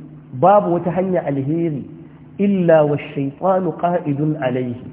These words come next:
face sai da shaytan yana nan zaune a bakin kofar, a bakin wannan hanya. Wani zubin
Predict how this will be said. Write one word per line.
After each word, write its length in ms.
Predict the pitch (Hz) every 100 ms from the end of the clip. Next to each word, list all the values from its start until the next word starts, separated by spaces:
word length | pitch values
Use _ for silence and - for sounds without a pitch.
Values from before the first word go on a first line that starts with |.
| -
face 260 | 123 156 147
sai 100 | 165
da 60 | 147
shaytan 320 | 151 151 143
yana 220 | 147 131
nan 180 | 139 170
zaune 180 | 131 127 -
a 80 |
bakin 340 | 113 107 - 123
kofar, 340 | - 120 104 - -
a 60 | 110
bakin 300 | 113 - 139
wannan 320 | 135 113 107
hanya. 280 | 117 113 101 - - - - - - - - - - - 254 - - - - - - -
Wani 280 | - 139 147
zubin 360 | 139 160 143 135